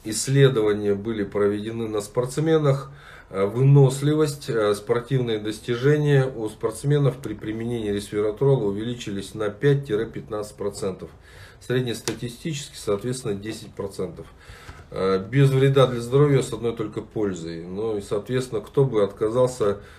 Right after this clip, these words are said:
стать на, как минимум на десять процентов более энергичным, более здоровым, как минимум, да? То есть я не говорю о том, что ресвератрол кучу положительных эффектов дает, но это для молодых.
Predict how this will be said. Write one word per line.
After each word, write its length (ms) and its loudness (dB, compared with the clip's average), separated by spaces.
стать 320 -2
на, 240 0
как 300 -2
минимум 560 0
на 80 -2
десять 340 -8
процентов 560 -4
более 380 -2
энергичным, 640 -4
более 380 0
здоровым, 720 4
как 220 -8
минимум, 600 -4
да? 280 0
То 140 -2
есть 180 -4
я 140 0
не 120 -4
говорю 400 4
о 40 0
том, 180 -4
что 160 -8
ресвератрол 760 0
кучу 260 -6
положительных 720 -2
эффектов 520 -6
дает, 360 -6
но 240 -2
это 240 -2
для 220 -4
молодых. 680 -4